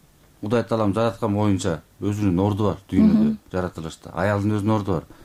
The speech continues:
Speaker 1: Анан эркек өзүнүн деңгээлинен ылдый түшүп кеткенде, төмөндөп.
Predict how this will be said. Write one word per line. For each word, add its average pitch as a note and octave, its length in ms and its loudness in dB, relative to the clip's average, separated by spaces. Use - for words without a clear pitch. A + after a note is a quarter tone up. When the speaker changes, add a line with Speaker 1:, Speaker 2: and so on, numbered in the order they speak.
Speaker 1:
Анан B2 320 2
эркек B2 300 2
өзүнүн C3 260 6
деңгээлинен C3+ 320 4
ылдый C#3+ 160 2
түшүп - 320 -4
кеткенде, F#3+ 400 0
төмөндөп. G#2 380 4